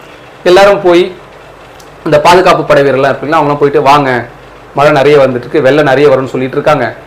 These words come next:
அஹ், இப்பயே வந்து முட்டிக்கால் வரைக்கும் தண்ணி வந்துடுச்சு, நீங்க ஊ-, ஊருக்கு வெளியே இருக்கிற மண்டபத்துக்கு வந்துட்டீங்கன்னா பாதுகாப்பா இருக்கலாம்னு" சொல்றாங்க.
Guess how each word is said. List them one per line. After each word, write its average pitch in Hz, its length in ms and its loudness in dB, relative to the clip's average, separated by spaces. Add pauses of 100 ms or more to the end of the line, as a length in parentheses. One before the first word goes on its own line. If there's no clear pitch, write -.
(400)
அஹ், 143 200 -4
இப்பயே 175 220 2
வந்து 156 480 2 (260)
முட்டிக்கால் 160 380 0
வரைக்கும் 143 300 -2
தண்ணி 143 200 -2
வந்துடுச்சு, 147 460 -4 (380)
நீங்க 139 160 -6
ஊ-, 131 240 -2
ஊருக்கு 185 280 0
வெளியே 151 180 0
இருக்கிற 156 300 0
மண்டபத்துக்கு 151 520 -2
வந்துட்டீங்கன்னா 123 340 -6
பாதுகாப்பா 151 420 2
இருக்கலாம்னு" 123 340 -4
சொல்றாங்க. 120 320 -6